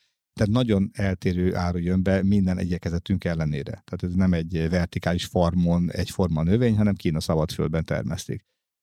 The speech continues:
És emiatt nagyon nem lenne korrekt, hogy azt mondjuk, hogy a,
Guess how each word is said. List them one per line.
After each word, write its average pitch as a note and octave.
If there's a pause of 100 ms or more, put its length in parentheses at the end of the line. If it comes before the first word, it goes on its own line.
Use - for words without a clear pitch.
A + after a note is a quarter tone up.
(180)
És B2+
emiatt A2 (280)
nagyon A2
nem G2+
lenne F2+
korrekt, F2+
hogy F#2+
azt G2+
mondjuk, D#2
hogy F#2
a, F#2+